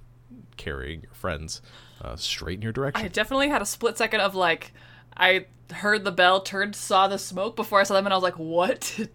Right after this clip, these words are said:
Speaker 2: they do?" And then I see them and I go, "Oh God, okay." And then I just kinda sort of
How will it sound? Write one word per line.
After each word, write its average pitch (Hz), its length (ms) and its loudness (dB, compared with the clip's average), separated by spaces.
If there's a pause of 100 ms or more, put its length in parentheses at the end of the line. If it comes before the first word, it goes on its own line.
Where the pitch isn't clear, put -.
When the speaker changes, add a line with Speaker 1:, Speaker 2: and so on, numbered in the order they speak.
Speaker 2:
they 170 300 -6 (200)
do?" 247 680 6 (1300)
And 190 160 2
then 190 100 8
I 190 80 8
see 202 160 0
them 175 180 4
and 165 80 2
I 170 60 0
go, 160 200 0 (1000)
"Oh 453 600 10
God, 214 340 2 (120)
okay." 233 320 4 (280)
And 220 160 4
then 202 100 6
I 185 80 12
just 180 120 0
kinda 175 280 4
sort 202 240 0
of 180 220 -4